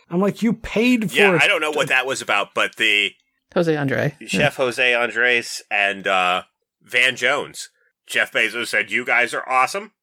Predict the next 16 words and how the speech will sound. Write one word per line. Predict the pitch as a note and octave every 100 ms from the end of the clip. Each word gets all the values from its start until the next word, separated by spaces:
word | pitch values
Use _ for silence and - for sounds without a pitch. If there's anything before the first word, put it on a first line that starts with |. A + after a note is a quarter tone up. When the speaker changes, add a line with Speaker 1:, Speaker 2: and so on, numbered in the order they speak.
| _ _
Speaker 2:
You | A2
work | A#2+ C3 A#2+
so | - C3+ C3
hard | C3+ C3 C3+
for | C#3+ B2+
all | C3+
your | C#3+
causes." | - C3+ B2+ E3 F3 - _ _ -
Uh, | G#2+ G#2
I | A2
think | C#3 A#2
you're | A#2
great | A#2+ B2 -
people, | C#3 B2+ D3+ D3 -
and | G2+ A2 A2+ A2+ A2 G#2 F#2+
you | A2 A2+ A2+